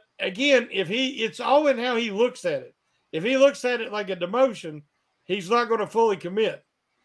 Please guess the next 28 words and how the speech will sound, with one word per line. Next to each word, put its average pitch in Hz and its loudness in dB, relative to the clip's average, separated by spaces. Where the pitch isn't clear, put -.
You 202 2
know, 185 6
eh, - -10
we 262 0
know 240 4
that. 165 0
We're 190 2
all 226 2
that 175 2
way. 143 -6
It's 165 -8
just 196 -8
a 170 -4
natural 185 -2
ego. 202 -2
And, 190 2
but 208 0
I 214 6
believe 220 2
if 202 -2
he's 220 -6
going 233 -4
to 175 -12
stay 233 -2
with 262 -6
the 214 -12
Steelers 175 -2
and 185 0